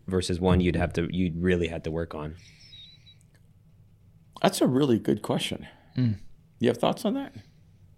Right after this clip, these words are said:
Speaker 3: I know my answer, but I'm
Speaker 2: What, what's
Speaker 3: curious.
Speaker 2: your
Speaker 1: No,
Speaker 2: answer?
Speaker 1: yeah.
Speaker 3: My answer, I think, would be naturally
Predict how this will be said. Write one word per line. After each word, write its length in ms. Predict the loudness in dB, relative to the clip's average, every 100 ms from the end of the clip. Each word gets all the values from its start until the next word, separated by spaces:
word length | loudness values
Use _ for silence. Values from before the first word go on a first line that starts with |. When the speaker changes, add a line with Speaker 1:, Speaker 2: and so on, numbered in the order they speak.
| _ _ -20 -20 -10 2
Speaker 3:
I 60 | 6
know 140 | 8
my 280 | 8 6 6
answer, 420 | 4 0 0 0
but 160 | 4 4
I'm 140 | 4
Speaker 2:
What, 160 | 8 10
what's 180 | 10 8
Speaker 3:
curious. 20 |
Speaker 2:
your 80 | 6
Speaker 1:
No, 40 |
Speaker 2:
answer? 140 | 4 2
Speaker 1:
yeah. 80 | -2 0
Speaker 3:
My 160 | 6 8
answer, 380 | 8 8 8 8
I 80 | 8
think, 160 | 8
would 120 | 8 8
be 240 | 6 6
naturally 1120 | 8 10 10 8 4 4 8 8 8 6 4